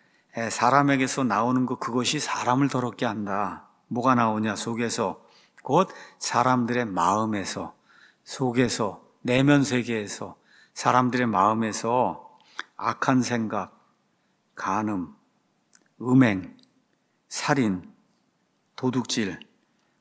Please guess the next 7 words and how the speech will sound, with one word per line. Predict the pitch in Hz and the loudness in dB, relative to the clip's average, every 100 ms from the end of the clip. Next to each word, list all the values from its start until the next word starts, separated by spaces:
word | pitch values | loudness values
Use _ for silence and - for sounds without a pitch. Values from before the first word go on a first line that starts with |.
| _ _ - | _ _ -8
탐욕, | - 151 139 104 - - - _ _ _ _ | 0 6 6 6 0 -20 -20 _ _ _ _
사악함, | - - - 151 127 - 117 95 87 - _ _ _ _ - | -10 -6 4 4 4 0 -4 -4 -10 -20 _ _ _ _ -10
속임수, | - 156 143 139 117 - 101 78 _ _ _ _ _ _ | -6 -4 2 4 4 2 -6 -10 _ _ _ _ _ _
색욕, | - - 165 135 104 - - _ _ _ _ _ _ - | -6 0 0 0 -2 -4 -20 _ _ _ _ _ _ -8
악한 | 120 110 - 139 117 117 | -6 -4 0 4 6 6
눈, | 123 98 87 - _ _ _ _ _ _ - | 4 2 -6 -18 _ _ _ _ _ _ -6
신성모독, | - 170 151 151 135 120 110 98 - - | 4 6 8 6 6 4 2 -4 -6 -20